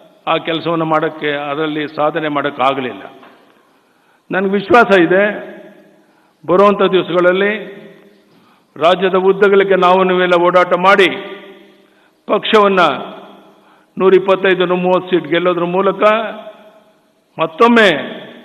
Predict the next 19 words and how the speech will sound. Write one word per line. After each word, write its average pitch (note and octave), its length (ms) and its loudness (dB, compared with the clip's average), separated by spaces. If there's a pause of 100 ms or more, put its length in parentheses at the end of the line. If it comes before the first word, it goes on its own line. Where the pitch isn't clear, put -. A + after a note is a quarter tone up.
(640)
ಈ D3 80 -4 (120)
ರಾಜ್ಯದಲ್ಲಿ F#3 420 2 (100)
ಭಾರತೀಯ F#3+ 420 4
ಜನತಾ F3+ 220 0 (140)
ಪಾರ್ಟಿಯನ್ನು E3+ 360 0
ಅಧಿಕಾರಕ್ಕೆ E3+ 420 -2
ತರುವಂಥ E3 300 -2 (960)
ಸಂಕಲ್ಪ F3 480 2 (520)
ನನ್ನದಾಗಿದೆ. F3+ 600 0 (960)
ಆ C#3 140 2 (120)
ದಿಕ್ಕಿನಲ್ಲಿ A#3 500 4 (1500)
ಎಲ್ಲ A#3+ 120 0 (140)
ರೀತಿಯ A3+ 240 0 (100)
ಪ್ರಯತ್ನ, F3+ 340 0 (400)
ಸ್ಥಾನಮಾನಗಳು F3 760 -2
ಇರಲಿ G3+ 220 0 (100)
ಇಲ್ಲದೇ G3+ 260 0
ಇರಲಿ, D#3 240 -4 (1120)
ನಾನು D3+ 160 0